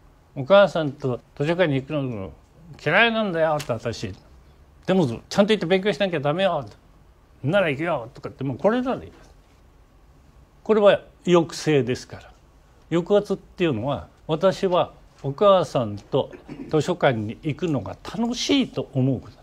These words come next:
と。楽しくないという実際の感情を自分の意識から追放しちゃう。私は図書館にお母さんと行きたくないということを否定する。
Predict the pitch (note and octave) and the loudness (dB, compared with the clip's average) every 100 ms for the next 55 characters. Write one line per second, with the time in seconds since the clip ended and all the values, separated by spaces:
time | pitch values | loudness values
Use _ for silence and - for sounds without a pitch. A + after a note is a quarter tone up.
0 | - - - _ _ _ - G#3 A#3 A#3 | -20 -20 -20 _ _ _ -2 0 0 -4
1 | - E3+ F3+ G3+ D#3+ D3 D#3+ F3+ C3+ C3 | -4 -2 2 2 2 -2 0 0 0 -4
2 | - - E3 D#3+ D#3 D3+ D3+ D3 C#3+ D#3 | -6 -2 0 0 -2 -2 -2 -2 -2 -2
3 | D#3+ C3 C3+ D3 D3+ D#3 C#3+ - - E3+ | -2 -2 -2 -2 -2 -2 -2 -6 -4 -2
4 | C3 - C3+ A2+ - G#2+ - - F2+ - | -2 -4 -2 -2 -4 -8 -10 -14 -16 -18
5 | _ _ _ _ _ _ _ - - F3+ | _ _ _ _ _ _ _ -4 0 6
6 | G#3+ G#3 G#3 G#3+ F3 - - F#3 G3+ G3+ | 6 6 8 8 8 2 0 2 2 4
7 | G3+ D#3+ C#3+ C3 B2+ - C3+ F#3 F3 - | 4 6 2 2 0 -4 2 4 4 4
8 | B2 A2 C3 C3 B2+ - - F#3+ - D#3+ | -2 -2 -2 -2 -4 0 2 2 2 2
9 | F3 E3+ F#2+ - _ _ _ _ - _ | 4 4 2 -8 _ _ _ _ -20 _
10 | _ A3 G#3+ G#3+ A3 G#3+ G3+ F3+ G3+ G3+ | _ 4 4 4 4 4 2 0 -2 -2
11 | - G3 E3+ B2+ - - - G3 F3 D#3 | 0 2 2 0 -4 -8 4 6 6 4
12 | - D3+ B2+ | 0 0 -2